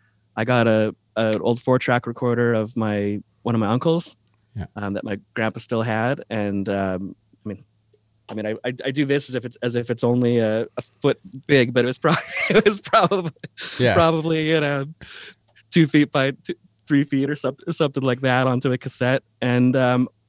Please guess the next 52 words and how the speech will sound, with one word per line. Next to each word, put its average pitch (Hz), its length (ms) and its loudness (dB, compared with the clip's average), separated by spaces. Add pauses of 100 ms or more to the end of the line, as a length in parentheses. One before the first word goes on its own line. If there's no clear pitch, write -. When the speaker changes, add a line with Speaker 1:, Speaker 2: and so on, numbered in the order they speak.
(180)
Speaker 1:
I 139 60 0
started 170 260 2
recording 165 440 4
immediately. 151 480 2
I 98 100 -8
just, 123 260 -6 (360)
it, - 100 -6 (1000)
to, 170 120 0
to - 140 -4
me, 170 240 8
it - 160 -2
just 165 180 0
made 147 180 4
perfect 151 280 -2
sense. 147 340 0
If 117 60 -6
you're 127 100 0
gonna 127 140 0
write 135 240 2
something, 123 360 -2
why 120 140 2
wouldn't 117 240 -2
you 127 60 -4
wanna 117 160 -4
capture 127 400 -6
it? 85 100 -12 (540)
Speaker 2:
Yeah. - 100 -10
Speaker 1:
Or 110 60 -2
if 113 60 -4
you're 123 60 -4
gonna 123 120 2
create, 131 320 -4
create 120 260 -2
something, 117 260 -4
why 113 120 0
wouldn't 113 220 -2
you 120 40 -4
wanna 110 120 -4
capture 107 380 -6
it? - 120 -10
So, 113 240 -4 (500)
yeah, 123 80 -4 (260)
I, 127 160 0
I 143 60 6
wasn't 143 280 6
even 135 160 2
consciously 131 540 0
being 120 200 -4
like, 117 160 -4
"Oh, 135 80 0
I 127 80 2
wanna 123 260 0